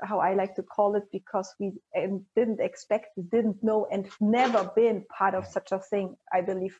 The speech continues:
most of us. So how would you say, what are the biggest problems at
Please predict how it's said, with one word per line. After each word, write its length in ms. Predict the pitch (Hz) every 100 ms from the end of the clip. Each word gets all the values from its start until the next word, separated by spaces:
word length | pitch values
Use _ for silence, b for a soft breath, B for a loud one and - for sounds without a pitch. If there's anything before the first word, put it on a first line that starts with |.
| -
most 280 | 196 196 -
of 80 | -
us. 120 | 160 - _ B B B B _
So 180 | - 226
how 160 | 220 247
would 200 | 269 262
you 100 | 233
say, 200 | - 208
what 240 | 196 220
are 100 | 220
the 80 | 208
biggest 340 | 208 208 208 -
problems 400 | 214 202 196
at 80 | 202